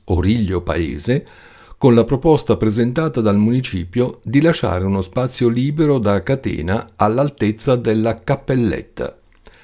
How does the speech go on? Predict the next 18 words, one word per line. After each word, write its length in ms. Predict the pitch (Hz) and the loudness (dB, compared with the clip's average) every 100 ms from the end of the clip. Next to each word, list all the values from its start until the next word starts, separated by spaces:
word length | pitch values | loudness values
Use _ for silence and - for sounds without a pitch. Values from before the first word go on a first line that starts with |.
| - - | -20 -20
Favorevoli 840 | - 117 127 131 143 127 113 110 - | 4 4 6 2 2 4 4 0 0
ventidue, 840 | 113 107 104 98 95 101 147 - _ _ | 2 2 0 -2 0 -2 -2 -6 _ _
contrari 760 | 139 127 120 110 95 92 92 - | 0 0 -2 -2 -2 -4 -6 -6
uno, 540 | - 113 98 117 - - _ | -2 0 0 -2 -4 -12 _
astenuti 840 | 127 127 160 131 107 107 123 - _ | -4 -2 -2 0 0 -2 -8 -8 _
uno. 480 | - 85 78 82 - _ _ _ - - | -6 -4 -6 -8 -12 _ _ _ -14 0
Presenti 800 | 131 147 120 101 107 131 131 - | 4 4 4 2 0 -2 -4 -6
ventiquattro 760 | 101 135 143 147 113 101 - 123 | -2 -2 0 2 4 2 0 -4
consiglieri 600 | 123 127 135 110 95 104 | -4 -2 -2 0 -2 0
comunali. 680 | - 220 82 55 62 58 - _ _ _ _ _ | 0 0 -2 -8 -12 -14 -16 _ _ _ _ _
Due. 460 | - 120 120 - - _ _ _ _ _ | -2 2 2 -2 -8 _ _ _ _ _
Il 280 | 120 110 - | -2 -2 0
credito 560 | 156 139 92 87 92 | 2 2 0 -2 -2
viene 280 | 90 120 104 | 0 0 0
iscritto 680 | 98 - 123 120 110 - 95 | -2 -2 -2 -2 -2 -2 0
al 160 | 90 | 0
conto 300 | 87 127 120 | 0 -2 0
investimenti, 1000 | 104 95 95 - 104 110 120 127 156 175 | -2 0 -2 0 0 2 0 -2 -2 -2